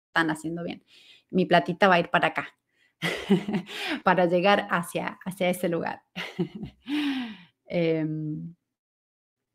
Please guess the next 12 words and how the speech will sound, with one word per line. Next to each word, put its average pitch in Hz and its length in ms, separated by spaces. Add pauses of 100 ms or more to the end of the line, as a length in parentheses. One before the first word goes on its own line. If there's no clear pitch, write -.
(320)
a 160 220
ver. 214 440 (1600)
Bueno, - 200
ahora 175 200
vamos 185 160
a 185 40
responder 170 340
algunas 175 320
preguntas. 233 840 (160)
Ah, 214 300
a 175 40
ver, 196 300